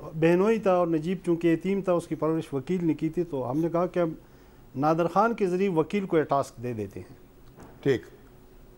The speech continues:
Speaker 1: जनरल ज़िया ने कहा कि नजीब स्टेप डाउन करे, मैं उसको फ्यूचर सेटअप में शामिल कर देता हूँ।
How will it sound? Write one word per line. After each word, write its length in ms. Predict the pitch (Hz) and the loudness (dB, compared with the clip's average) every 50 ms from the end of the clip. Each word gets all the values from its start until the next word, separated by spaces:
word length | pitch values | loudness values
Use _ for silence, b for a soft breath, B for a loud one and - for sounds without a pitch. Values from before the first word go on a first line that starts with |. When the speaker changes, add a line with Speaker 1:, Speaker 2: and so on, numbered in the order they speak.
| - - - - | -20 -20 -18 -16
Speaker 1:
जनरल 380 | 143 139 131 135 160 170 180 180 | -14 -10 -4 0 2 2 2 2
ज़िया 220 | 170 185 208 247 | 4 4 4 4
ने 140 | 262 254 240 | 2 2 0
कहा 220 | 196 208 208 220 | 2 2 2 2
कि 280 | 220 220 208 190 180 - 185 | 2 2 2 0 0 0 0
नजीब 320 | 175 175 175 185 214 220 | 0 0 2 0 0 -2
स्टेप 300 | 220 - - - 233 254 | -4 -4 0 2 2 4
डाउन 300 | 220 185 190 196 196 190 | 4 2 0 0 0 0
करे, 220 | 160 185 190 220 220 | 0 0 2 2 2
मैं 240 | 196 185 202 208 202 - | 2 0 -2 -4 -4 -4
उसको 280 | 196 180 - - - 214 | -6 -6 -4 -2 -2 -2
फ्यूचर 340 | 208 - 190 190 190 - 208 | -2 -2 -6 -4 -2 -2 -2
सेटअप 460 | 190 - - 175 170 190 185 165 185 | -2 0 -2 0 0 0 -2 -2 -2
में 140 | 190 202 208 | -4 -4 -4
शामिल 480 | 208 - - - 139 143 156 180 180 | -6 -8 -4 0 0 2 2 2 0
कर 180 | 165 - 139 120 | 0 0 -2 -2
देता 260 | 110 110 98 - 107 | -2 -4 -8 -8 -10
हूँ। 200 | 98 101 110 104 | -10 -10 -12 -14